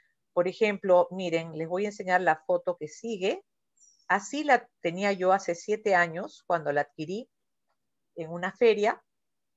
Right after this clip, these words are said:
Em, y, y estaba llena, llena de, de, de, de flores, como pueden ver. No de la forma como una panícula, pero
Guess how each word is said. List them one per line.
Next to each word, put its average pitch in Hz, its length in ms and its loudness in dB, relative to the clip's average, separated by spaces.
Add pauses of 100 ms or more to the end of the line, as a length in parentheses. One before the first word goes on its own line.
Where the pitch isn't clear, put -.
(380)
Em, 160 880 -2 (400)
y, 190 260 -6
y 190 120 -4
estaba 196 320 4
llena, 190 480 4
llena 190 380 2
de, 139 260 0
de, 143 260 -8
de, 143 240 -14
de 156 120 -2
flores, - 640 0
como 139 200 -10
pueden 175 280 0
ver. 196 220 2 (120)
No 208 320 2
de 320 80 4
la 214 140 2
forma 214 460 4
como 160 220 -2
una 190 220 0
panícula, 233 680 0 (120)
pero 220 480 2